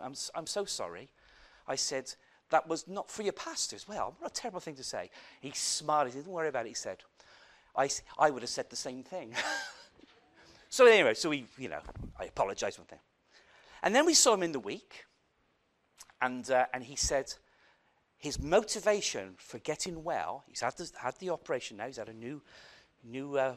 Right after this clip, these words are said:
ball and socket, if you like, and, uh, his motivation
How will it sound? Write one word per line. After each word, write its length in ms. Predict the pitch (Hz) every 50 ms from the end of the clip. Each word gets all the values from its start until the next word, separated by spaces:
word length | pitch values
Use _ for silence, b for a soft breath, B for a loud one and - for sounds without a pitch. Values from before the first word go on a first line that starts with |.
| - - b b b b b b b _ _ _
ball 280 | - 127 139 139 135 135
and 100 | 127 120
socket, 540 | - - 120 110 - - 151 139 139 - 135
if 160 | 123 - 117
you 40 | 113
like, 380 | 123 143 165 - - - - b b b b b b b b
and, 320 | - 117 113 110 107 104 117
uh, 140 | 113 107 -
his 220 | 110 113 117 - 127
motivation 840 | 139 160 190 196 - 175 156 - 165 151 139 - - 98 90 90